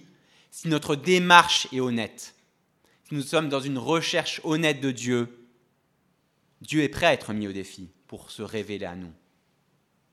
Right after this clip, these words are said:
Dieu ne se cache pas, mais celui et c-, ou celle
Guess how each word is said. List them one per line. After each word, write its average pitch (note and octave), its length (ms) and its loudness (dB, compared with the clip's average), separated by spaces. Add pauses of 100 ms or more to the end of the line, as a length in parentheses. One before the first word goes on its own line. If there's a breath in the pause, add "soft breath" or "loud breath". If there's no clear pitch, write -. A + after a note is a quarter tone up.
(240)
Dieu C3 180 -2
ne D#3 80 0
se C3+ 120 -6
cache - 340 -2
pas, - 500 -4 (800)
mais - 80 -8
celui F3+ 640 -2
et A2 80 -14
c-, - 220 -14
ou A#2+ 80 -14
celle D3 440 0